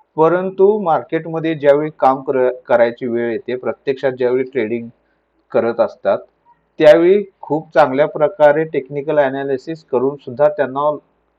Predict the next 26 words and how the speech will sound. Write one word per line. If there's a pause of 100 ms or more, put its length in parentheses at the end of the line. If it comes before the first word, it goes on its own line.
(120)
लॉसेस
होत
असतो (640)
आणि (140)
हा
लॉसेस
होत
असताना
त्यांच्याकडून
मनी
मॅनेजमेंट, (360)
रिस्क
मॅनेजमेंट
योग्य
प्रकारे (440)
कव्हर
होत
नाही
किंवा
योग्य
प्रकारे, (420)
प्रकारे
हाताळली
जात
नाही. (1200)
तर,